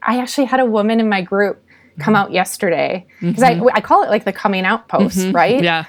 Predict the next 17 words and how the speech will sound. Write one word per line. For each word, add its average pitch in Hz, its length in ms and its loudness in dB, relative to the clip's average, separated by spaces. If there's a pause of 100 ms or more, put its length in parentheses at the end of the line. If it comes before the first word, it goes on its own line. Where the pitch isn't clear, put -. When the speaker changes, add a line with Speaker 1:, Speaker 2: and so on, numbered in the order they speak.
Speaker 1:
'Cause 277 140 2
there's 277 180 2
one, 311 300 0 (220)
one 320 520 0 (360)
point 208 380 -2
in 196 140 0
your 185 120 0
recovery 185 460 0
of, 208 100 0
like, 170 420 -2
okay, 175 380 -2 (140)
well, 170 360 0 (160)
admitting 202 380 0
you 247 60 2
have 233 120 2
a 247 60 -2
problem, 156 600 -2